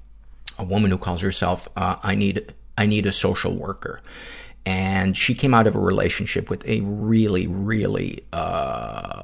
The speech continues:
abusive boyfriend. Uh, sadistic, I think, would actually be a, a word. Um, and there's this sweet moment, uh, in answer to the question, any positive experience,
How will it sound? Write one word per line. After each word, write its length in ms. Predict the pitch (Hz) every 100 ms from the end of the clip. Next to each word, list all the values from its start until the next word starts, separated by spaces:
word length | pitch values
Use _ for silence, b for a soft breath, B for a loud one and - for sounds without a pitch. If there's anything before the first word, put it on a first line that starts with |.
| -
abusive 640 | - 101 85 - 67 - -
boyfriend. 760 | - - 80 - - 64 - - -
Uh, 80 |
sadistic, 640 | 87 - 131 127 - 82 -
I 60 | -
think, 260 | - 80
would 80 | 80
actually 360 | 78 - - 82
be 320 | 90 76 -
a, 500 | 92 90 87 - 80
a 20 |
word. 480 | 82 87 - - - B B B B B B
Um, 540 | 87 87 85 87 85 - B B B B B
and 460 | 104 101 95 101 - - - -
there's 280 | - 135 135
this 160 | 156 -
sweet 300 | - 196 -
moment, 360 | 147 139 107 -
uh, 460 | 107 98 98 92 -
in 140 | 107 104
answer 320 | 110 113 113
to 80 | 107
the 80 |
question, 560 | 101 101 95 - 92 95
any 200 | 104 104
positive 520 | - 110 113 107 76
experience, 680 | 95 - - - 80 - -